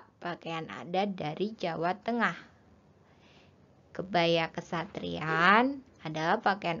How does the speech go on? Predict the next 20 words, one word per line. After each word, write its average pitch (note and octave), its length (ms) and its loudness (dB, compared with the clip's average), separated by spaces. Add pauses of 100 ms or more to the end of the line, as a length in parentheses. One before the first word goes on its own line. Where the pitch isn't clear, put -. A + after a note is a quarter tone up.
adat E3 320 0
dari F#3 400 0
daerah E3+ 480 0
istimewa F3+ 640 -2
Yogyakarta. G3 880 -2 (880)
Pesaan G3+ 960 6
adalah F3 560 2
pakaian E3 480 -2
adat G3 320 2
dari F#3 320 0
Jawa D#3 480 0
Timur. E3+ 480 0 (800)
Perang, E3+ 720 6 (160)
pakaian E3+ 480 -6
adat F#3 320 0
dari F3+ 400 0
Kalimantan F3+ 640 -4
Barat. G#3 400 2 (1040)
Pengantian A3+ 880 4
bagajah F#3 640 2